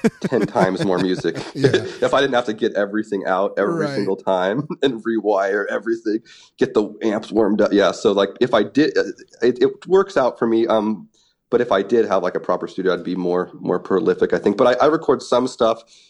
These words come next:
Speaker 2: in a, a local studio that's, I live, you know, out in the country, but there's this little, this, this local studio. It's not too far. And the guy had, at first it was in his garage, and then he, like, um,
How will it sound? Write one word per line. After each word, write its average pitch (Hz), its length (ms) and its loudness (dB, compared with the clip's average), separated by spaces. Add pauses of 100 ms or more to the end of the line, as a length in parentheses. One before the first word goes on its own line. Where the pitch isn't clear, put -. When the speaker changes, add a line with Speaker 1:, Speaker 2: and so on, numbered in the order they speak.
(100)
Speaker 2:
in 98 120 0
a, 95 200 0
a 98 40 2
local 107 360 2
studio 101 500 -2
that's, - 400 -6
I 98 120 2
live, 101 220 0
you 104 60 2
know, 95 180 0 (140)
out 92 240 2
in 92 60 -2
the 90 180 -4 (680)
country, 117 280 0
but 104 180 0
there's 123 160 2
this 113 180 -2
little, 113 160 2
this, 120 140 -2
this 117 160 -6
local 110 240 2
studio. 104 320 0
It's - 140 -4
not 110 120 -2
too 185 200 -2
far. 101 340 2
And 101 100 0
the 95 60 0
guy 104 300 2
had, 104 120 0
at - 120 -4
first 143 240 0
it - 20 0
was 117 100 -2
in 117 80 0
his 104 120 -2
garage, 101 400 0
and 95 120 -6
then 101 120 -2
he, 104 160 -6
like, 92 360 -4
um, 98 280 -6